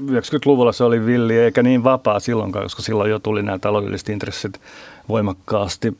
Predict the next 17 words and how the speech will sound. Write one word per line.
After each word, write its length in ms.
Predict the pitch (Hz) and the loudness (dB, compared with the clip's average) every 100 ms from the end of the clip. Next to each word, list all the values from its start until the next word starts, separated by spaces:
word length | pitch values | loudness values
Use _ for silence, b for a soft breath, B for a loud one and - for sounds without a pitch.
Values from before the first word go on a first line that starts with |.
| _ | _
määrittelemään 800 | 123 117 107 98 - 95 92 92 | 0 2 2 -2 -4 -4 -4 -4
sen, 140 | 85 | -6
että 180 | 95 - | -6 -6
miten 380 | 101 98 101 95 B B B B | -6 -4 -6 -6 B B B B
mediaa 340 | 117 98 101 92 | -2 0 0 0
käyttää. 420 | 107 98 - 101 | 0 0 -2 -4
Mut 160 | 104 | -2
joka 160 | 123 123 | -2 0
tapauksessa 380 | 120 113 110 123 | 0 0 0 0
ihmiset 340 | 120 113 98 | 0 0 -2
oletti 500 | - 123 117 - 104 | -2 0 0 -2 -2
ja 80 | 101 | 0
odotti, 400 | 107 104 - 110 | 2 0 -4 -8
että 140 | 87 - | -8 -8
he 40 | |
saa 160 | 98 98 | -4 -4
mediasta – 520 | 98 101 98 - | -4 -6 -8 -8